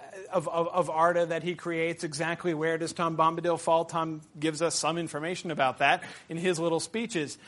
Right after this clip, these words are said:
But I think far more important than trying to nail down where in the scheme of, you know, of, of, of Middle-earth theology does Tom Bombadil fit, um, far,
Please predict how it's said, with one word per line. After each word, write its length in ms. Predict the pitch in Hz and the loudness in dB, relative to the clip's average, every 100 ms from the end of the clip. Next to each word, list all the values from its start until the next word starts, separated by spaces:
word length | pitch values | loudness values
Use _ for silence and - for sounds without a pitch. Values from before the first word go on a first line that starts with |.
| - - - _ _ - | -20 -20 -20 _ _ -2
But 120 | 240 | 2
I 100 | 226 | 4
think 180 | 247 269 | 4 0
far 260 | - 233 240 | 6 6 8
more 280 | 220 226 | 6 6
important 580 | 220 202 196 202 196 160 | 4 2 2 2 0 -4
than 180 | 147 151 | -2 -2
trying 340 | 147 165 175 | 0 2 2
to 100 | 170 | 0
nail 260 | 160 156 160 | 0 2 2
down 460 | 151 160 160 151 143 | 4 4 4 2 2
where 520 | 156 165 170 170 160 | 6 8 8 8 6
in 300 | 165 180 175 | 2 0 0
the 120 | 165 | 0
scheme 600 | - - 175 170 160 156 | 0 0 0 0 0 -2
of, 720 | 156 165 156 147 135 - - - - _ _ _ _ _ _ _ - - | 0 4 6 4 -2 -6 -10 -18 -20 _ _ _ _ _ _ _ -20 -8
you 120 | 185 | -2
know, 280 | 160 147 143 | 2 0 -2
of, 260 | 175 147 131 - | -2 -2 -2 -4
of, 320 | 147 131 - | -4 -4 -6
of 340 | 156 143 135 - | -2 -2 -4 -8
Middle-earth 580 | 165 160 160 156 - - - | -2 2 2 2 -2 -14 -14
theology 680 | - 170 151 156 160 147 139 | -6 0 2 2 0 -4 -6
does 200 | 143 - | -6 -6
Tom 240 | 156 156 | -4 -4
Bombadil 480 | 147 147 143 143 127 | -2 -4 -4 -4 -6
fit, 400 | - 196 151 - - - - | -2 0 0 -6 -20 -20 0
um, 240 | - 160 160 | 2 2 -2
far, 500 | - 214 214 196 | -2 4 4 2